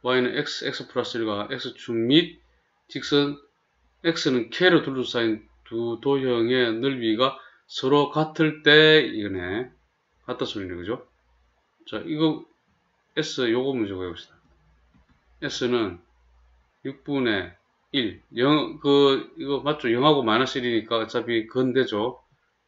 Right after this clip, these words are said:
그러므로 이렇게 되고, 어, 영에서 빼기, 빼기 일을 한 다음에 이거 세제곱하면 되죠.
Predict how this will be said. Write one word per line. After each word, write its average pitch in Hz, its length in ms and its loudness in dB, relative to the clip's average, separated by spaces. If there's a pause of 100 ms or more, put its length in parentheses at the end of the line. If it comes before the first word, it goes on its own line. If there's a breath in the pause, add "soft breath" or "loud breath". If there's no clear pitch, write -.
(120)
그러므로 110 440 -4
이렇게 113 220 -8
되고, 101 500 -4 (680)
어, 92 340 -12 (240)
영에서 131 600 -2 (340)
빼기, 127 540 -4 (400)
빼기 131 260 -6
일을 123 280 -6
한 113 120 -2
다음에 110 240 -2
이거 110 340 -6
세제곱하면 104 520 -8
되죠. - 240 -20